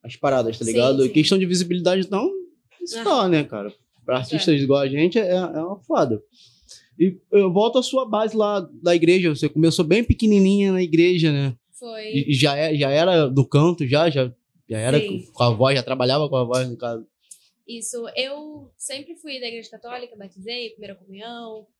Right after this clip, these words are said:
Speaker 2: Aí fiz o crisma e terminei em dois mil e dezenove.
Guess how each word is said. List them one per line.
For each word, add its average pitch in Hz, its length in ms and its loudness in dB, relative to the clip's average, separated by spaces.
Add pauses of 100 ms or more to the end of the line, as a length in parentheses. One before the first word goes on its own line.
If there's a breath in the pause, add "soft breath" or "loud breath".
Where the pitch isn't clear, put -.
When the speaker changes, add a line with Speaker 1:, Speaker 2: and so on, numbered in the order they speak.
(240 soft breath)
Speaker 2:
Aí 202 460 -16
fiz 233 160 -16
o 247 100 -20
crisma 247 640 -12
e 233 320 -18 (240)
terminei 240 340 -10
em 233 40 -12
dois 233 160 -12
mil 233 100 -16
e 214 40 -20
dezenove. 220 800 -18